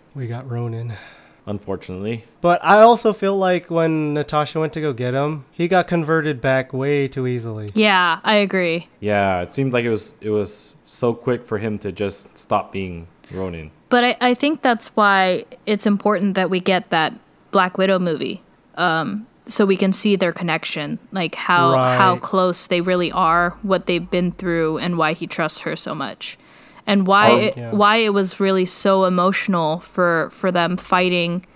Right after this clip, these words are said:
Speaker 3: each other to be the sacrifice.
Speaker 2: Do you think we're ever gonna see Budapest?
Speaker 3: I hope
Speaker 1: You
Speaker 3: so.
Speaker 1: know, that, that might be what, you know, a big action scene for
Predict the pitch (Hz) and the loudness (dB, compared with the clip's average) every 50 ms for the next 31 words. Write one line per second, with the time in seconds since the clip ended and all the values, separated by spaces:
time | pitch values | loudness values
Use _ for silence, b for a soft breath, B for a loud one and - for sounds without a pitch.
0 | b b 220 202 185 - 208 233 220 202 185 170 165 - - - _ _ _ _ | b b -2 -2 0 2 2 2 4 2 2 2 0 -4 -6 -12 _ _ _ _
1 | _ - - 196 185 180 - 185 170 175 170 - 175 143 - - - - - - | _ -2 0 0 0 0 0 -2 0 0 0 0 -2 -2 -2 -6 -8 -6 -6 -8
2 | - - - - - - - _ _ - _ - 113 117 113 - 131 123 120 110 | -8 -8 -10 -12 -12 -12 -14 _ _ -20 _ -4 -4 -4 -2 0 -2 -2 -2 -2
3 | - - - 110 110 110 113 117 - - 113 113 104 113 107 110 110 110 107 - | -6 -10 -4 -2 0 0 0 0 -2 -2 -2 0 0 0 -2 0 -4 -4 -6 -6
4 | - 113 104 95 107 113 113 123 - 135 143 147 - - - _ _ _ 208 208 | -8 -8 -6 -4 -4 -4 -4 -2 -2 -2 -2 -2 -4 -12 -18 _ _ _ 0 2
5 | 196 185 180 - - - 190 175 151 175 185 - - - - 135 135 135 135 - | 2 0 0 0 0 2 4 6 4 4 2 -2 -10 -4 2 2 2 2 2 -2
6 | - 135 156 156 160 156 - - - 139 139 147 156 - - 151 147 139 147 147 | 4 8 10 10 10 8 4 0 2 4 6 6 6 4 2 0 2 4 4 4
7 | 147 147 143 151 147 143 139 139 135 131 123 143 139 135 120 - _ _ - _ | 4 2 0 0 2 4 6 6 4 4 6 4 4 4 2 -4 _ _ -20 _
8 | _ _ 147 135 131 - - 160 147 131 - - 151 147 143 139 120 - 143 135 | _ _ 0 0 0 2 2 2 2 2 2 2 4 4 4 2 0 0 0 2
9 | 135 131 127 127 123 120 120 113 | 4 4 4 4 2 2 0 -4